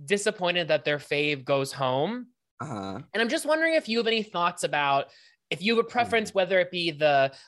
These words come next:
Speaker 1: lip sync for your life, lip sync for your legacy,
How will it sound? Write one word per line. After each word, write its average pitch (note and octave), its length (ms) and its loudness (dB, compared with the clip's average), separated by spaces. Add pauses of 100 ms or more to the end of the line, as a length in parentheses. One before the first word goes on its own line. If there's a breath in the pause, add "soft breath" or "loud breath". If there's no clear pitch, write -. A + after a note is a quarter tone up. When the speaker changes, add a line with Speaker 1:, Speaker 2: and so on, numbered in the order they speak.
Speaker 1:
lip D#3+ 280 0
sync G3+ 220 0
for F3+ 120 0
your E3 140 4
life, A3+ 400 4 (120)
lip E3+ 200 -4
sync E3 240 -2
for - 140 -2
your D3 160 2
legacy, E3+ 880 0